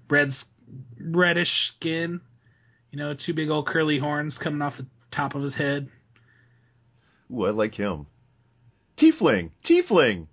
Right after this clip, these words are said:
Speaker 1: Just this, uh, this tiefling kinda,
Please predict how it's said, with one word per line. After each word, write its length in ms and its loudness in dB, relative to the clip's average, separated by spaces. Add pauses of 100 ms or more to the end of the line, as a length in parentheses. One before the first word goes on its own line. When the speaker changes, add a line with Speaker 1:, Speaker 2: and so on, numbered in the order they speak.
(1160)
Speaker 1:
Just 180 -12 (160)
this, 160 2 (100)
uh, 460 2
this 160 -12 (260)
tiefling 480 -2
kinda, 400 -2